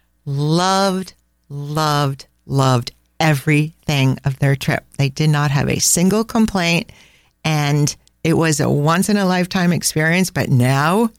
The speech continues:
they're addicted. <laughs> I know they'll go back, and I was so happy to be involved in this family's first experience to Bella Italia.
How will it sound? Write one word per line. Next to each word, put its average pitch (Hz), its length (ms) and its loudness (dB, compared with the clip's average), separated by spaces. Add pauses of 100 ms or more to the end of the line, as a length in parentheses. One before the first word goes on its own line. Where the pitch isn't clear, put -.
(120)
they're 147 160 2
addicted. - 720 -2 (220)
<laughs> 240 400 -2 (800)
I 165 220 0
know 170 240 2
they'll 156 220 -2
go 151 220 -2
back, 123 440 -2
and 143 160 0
I 135 140 0
was 143 160 2
so 170 560 0
happy 170 840 -2
to - 120 -2
be 151 160 2
involved 139 520 2 (340)
in 156 140 4
this 156 220 0
family's 135 520 0 (260)
first 147 480 0
experience 127 680 -2
to - 120 -2
Bella 117 280 2
Italia. 95 500 -4